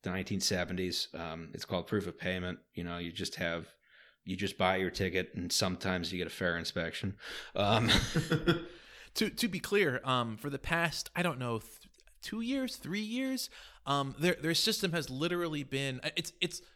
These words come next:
Speaker 2: it's gradually gotten away from this, but, um, when they first put in the, the new turnstiles, they literally just had, like, ten to twelve people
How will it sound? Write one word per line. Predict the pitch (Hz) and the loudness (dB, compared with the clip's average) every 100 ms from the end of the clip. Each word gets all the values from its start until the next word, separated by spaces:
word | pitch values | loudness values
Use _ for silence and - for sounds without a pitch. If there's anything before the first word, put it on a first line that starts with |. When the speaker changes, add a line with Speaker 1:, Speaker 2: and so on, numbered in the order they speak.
| _ | _
Speaker 2:
it's | 160 - | -8 -8
gradually | - 143 170 196 208 196 | -6 0 2 2 0 0
gotten | 170 170 139 | 2 2 0
away | 131 127 | 0 0
from | 135 165 | -2 -4
this, | 180 185 - - - _ | -4 -4 -8 -14 -20 _
but, | 151 147 - | 2 2 2
um, | - 135 131 123 - | -2 0 0 -4 -2
when | 143 | 0
they | 147 | 0
first | - 180 185 - | -2 -2 -2 -2
put | - 165 | -2 -2
in | 143 143 143 139 - | 0 -2 -2 -6 -6
the, | 120 120 117 113 - | -2 -2 -2 -4 -4
the | 120 | -4
new | 123 143 151 151 143 - _ _ - | -2 0 0 0 -4 -8 _ _ -8
turnstiles, | 170 170 160 139 131 117 - - | -4 -2 -2 0 0 0 -6 -4
they | 139 | -2
literally | 139 160 175 156 139 | 0 2 0 0 0
just | 160 160 | 0 0
had, | 156 143 | -4 -4
like, | 127 120 - - | -4 -4 -6 -8
ten | - 151 156 | -4 -2 -4
to | - 131 | -6 -8
twelve | - 139 131 127 120 - - _ _ _ - | -6 -2 0 0 -2 -8 -20 _ _ _ -10
people | - 180 175 117 104 107 | -2 -2 0 -2 -2 -4